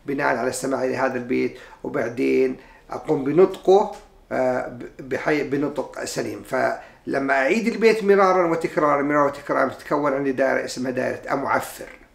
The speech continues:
فأول ما أسمع، آه، البيت أمعفر، مباشرة أنا تجي عندي: "أمعفر الليث الهزبر بصوته لمن ادخرت الصارم المسكورة". فدائرة أمعفر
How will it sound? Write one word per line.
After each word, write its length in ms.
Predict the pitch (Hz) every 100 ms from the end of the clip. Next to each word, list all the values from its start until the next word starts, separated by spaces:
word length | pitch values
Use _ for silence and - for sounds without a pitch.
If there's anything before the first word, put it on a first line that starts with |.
| - - -
فأول 300 | - 151 156
ما 160 | 147 156
أسمع، 400 | - 143 135 - - - - - 127
آه، 380 | 127 123 -
البيت 480 | 131 127 143 131 - 147
أمعفر، 500 | 151 139 143 - 139
مباشرة 560 | 135 139 135 131 127
أنا 80 | 123
تجي 240 | 120 127
عندي: 220 | 123 123 127
"أمعفر 460 | 127 127 - 131
الليث 300 | 127 123 -
الهزبر 480 | 120 127 131 127 123
بصوته 440 | 120 - 123 -
لمن 340 | 117 123 123 120
ادخرت 460 | 117 120 123 -
الصارم 420 | 117 - 113 117 - - - -
المسكورة". 560 | 135 123 - 123 - - - - - _
فدائرة 580 | - 151 196 233 214 214
أمعفر 520 | 202 170 190 - 135